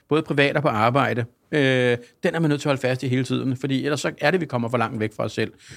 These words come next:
Som du selv sagde, det der med, øh, med din egen, øh, med din egen kæreste.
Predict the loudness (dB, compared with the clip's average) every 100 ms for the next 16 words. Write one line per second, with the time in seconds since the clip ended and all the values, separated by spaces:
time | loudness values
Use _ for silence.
0 | -20 -4 0 2 2 2 4 2 2 2
1 | 2 0 -2 -4 -4 -2 -4 -2 -2 0
2 | 0 0 0 -2 -2 -2 -2 -2 -2 0
3 | -2 -4